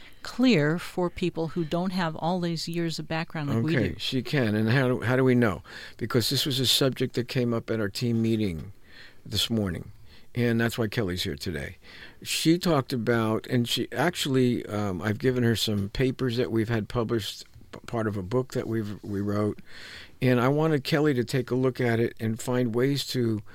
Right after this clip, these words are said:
Speaker 2: rewrite it and say it in a way that would reach more people. And she talked about, uh, the, we wrote about it years ago, but she talked about it, how the body is the,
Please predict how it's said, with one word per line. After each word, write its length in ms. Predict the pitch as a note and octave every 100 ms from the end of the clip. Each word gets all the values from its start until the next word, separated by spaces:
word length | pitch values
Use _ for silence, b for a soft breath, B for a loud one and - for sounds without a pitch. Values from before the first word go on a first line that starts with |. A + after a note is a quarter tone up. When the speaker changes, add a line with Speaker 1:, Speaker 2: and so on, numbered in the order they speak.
| B B B B - -
Speaker 2:
rewrite 600 | A#2+ D3 D3 C3+ C3+ A#2
it 140 | F#2+ -
and 180 | A2+
say 260 | G#2 C3 C3
it 20 |
in 100 | G2+
a 60 | A#2
way 160 | A#2
that 180 | A#2 G#2+
would 140 | G#2 G#2+
reach 260 | G#2+ -
more 140 | F2+ F2+
people. 500 | - G#2+ - - - - B B B B -
And 300 | C#3 C3 A#2
she 160 | - C3
talked 340 | F3+ G#3+ -
about, 520 | E3 C#3+ C#3 B2+ - - B B B - - -
uh, 80 | A#2
the, 520 | C3 C3+ C3 B2+ A2+ - - - - - -
we 180 | B2+ D#3+
wrote 260 | D3 F3+
about 220 | B2+ A#2+
it 80 | A#2+
years 260 | C3 C#3+ A2+
ago, 220 | G#2+ A2
but 160 | G#2 G2+
she 120 | A#2
talked 260 | C#3 A2+
about 240 | A#2+ A2 G#2
it, 100 | G#2
how 160 | B2+
the 80 | G#2+
body 540 | G#2+ B2+ C3+ C3+ C3+ A#2
is 180 | G2
the, 120 | G#2+